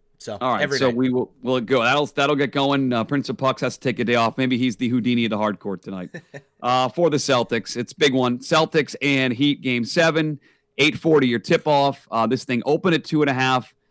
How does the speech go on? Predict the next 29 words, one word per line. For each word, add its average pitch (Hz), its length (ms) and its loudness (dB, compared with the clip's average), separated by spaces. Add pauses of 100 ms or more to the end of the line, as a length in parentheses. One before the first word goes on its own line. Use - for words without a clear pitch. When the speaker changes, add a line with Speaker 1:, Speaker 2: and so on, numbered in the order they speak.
(320)
Speaker 2:
It's 143 160 -4
two 226 160 2
and 240 60 2
a 214 40 4
half 202 180 2
in 170 60 0
a 143 40 0
lot 139 200 2
of - 80 -4
places, 180 340 -2
Shime. 170 320 0
I'm 151 80 0
also 196 220 -2
seeing 180 200 -2
some 127 200 -4
threes, 120 580 -6 (160)
uh, 104 400 -2
Speaker 1:
Ooh, 95 100 -12
Speaker 2:
FanDuel, 131 340 -4
Speaker 1:
okay. 123 100 0
Speaker 2:
Bet 113 240 -4
Rivers. 107 380 -4
So 107 280 -4
it's 107 140 -6
gone 135 180 2
up 117 100 0
a 120 40 0
little 135 200 2
bit, 127 200 -2